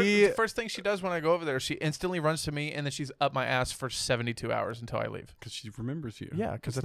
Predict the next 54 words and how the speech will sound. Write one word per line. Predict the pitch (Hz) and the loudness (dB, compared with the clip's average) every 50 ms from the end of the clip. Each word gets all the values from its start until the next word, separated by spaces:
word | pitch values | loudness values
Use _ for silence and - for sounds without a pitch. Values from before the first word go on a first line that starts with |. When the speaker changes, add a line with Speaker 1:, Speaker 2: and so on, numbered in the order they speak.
| 123 120 | -2 -2
Speaker 1:
not | 127 | -2
because | 135 - 147 127 | -4 -4 -4 -6
she's | - - 120 - | -4 -6 -8 -6
fat. | - 110 98 - - - | -6 -8 -8 -8 -8 -6
Speaker 2:
Dude, | 156 202 170 | -6 -6 -4
we're | 123 117 113 | -4 -4 -4
home | - 139 165 226 233 | -2 -4 -4 -4 -4
slices. | - - - 110 113 - - 120 120 | -6 -8 -8 -8 -8 -8 -10 -10 -8
What | 127 139 | -6 -4
are | 156 | -4
you | 160 | -4
talking | 135 - 156 190 214 - | 0 2 2 2 2 0
about? | 117 117 113 113 110 120 | -2 -2 0 0 0 0
Like, | 120 113 117 - - _ _ _ - - - | 0 0 -2 -2 -8 _ _ _ -6 2 6
I | 156 | 6
rescued | 151 170 180 185 - - 180 175 156 156 | 8 8 8 6 6 2 0 0 0 0
you. | 180 196 196 202 | 0 2 2 2
You, | 202 185 170 165 165 - | 4 4 2 0 -2 -4
you, | 165 156 - - - - 185 | -6 -6 -6 -6 -6 -6 -4
I | - 165 | -2 0
pet | 156 - 175 | 2 2 2
your | 156 170 156 | 2 2 2
paw. | - 175 170 | 2 2 2
You | 165 165 165 | 2 0 0
pet | 151 - 165 165 | 0 0 0 0
mine. | 160 160 165 160 160 | -2 -4 -4 -4 -4
Like, | 147 120 127 - | -6 -6 -6 -8
come | - - - 117 | -8 -6 -6 -6
on. | 113 117 135 135 _ _ _ _ _ _ _ _ | -6 -6 -10 -16 _ _ _ _ _ _ _ _
It's | _ - | _ -12
my | 135 127 | -10 -6
girl. | 127 131 120 110 104 - _ - | -2 -2 -2 -2 -2 -6 _ -6
Love | 135 131 135 135 131 117 | -2 2 2 2 4 4
her | 127 127 | 2 0
to | 123 | 0
death. | 117 110 113 104 - - - | -2 -2 -4 -4 -4 -6 -6
Speaker 1:
Mm-hmm. | 131 107 98 98 110 107 107 - _ | -6 -6 -4 -4 -6 -8 -10 -12 _
Speaker 2:
Yeah, | - 127 113 107 107 | -4 -2 -2 -2 -2
still | - - - - 135 131 | -6 -6 0 2 2 2
upset | 123 - - 123 117 | 2 0 -2 -2 -2
I | 113 | -2
can't | - 117 113 117 | -4 -4 -4 -4
have | 110 113 113 | -4 -4 -4
her, | 117 | -6
but | 117 - 196 185 165 - | -2 2 2 2 4 2
I'm | - 135 139 139 | 0 -2 0 0
glad | 131 123 120 120 120 123 | 0 0 0 0 0 0
that, | 127 120 120 - - - - | -2 -2 -2 -4 -8 -12 -6
like, | 139 139 123 120 _ | -4 -4 -4 -4 _
you | - 139 127 123 | -10 -6 -4 -4
and | 120 113 | -4 -2
Dad | 110 104 104 113 | -2 -2 -4 -2
got | - - - | -4 -6 -6
her. | - 123 - | -8 -10 -12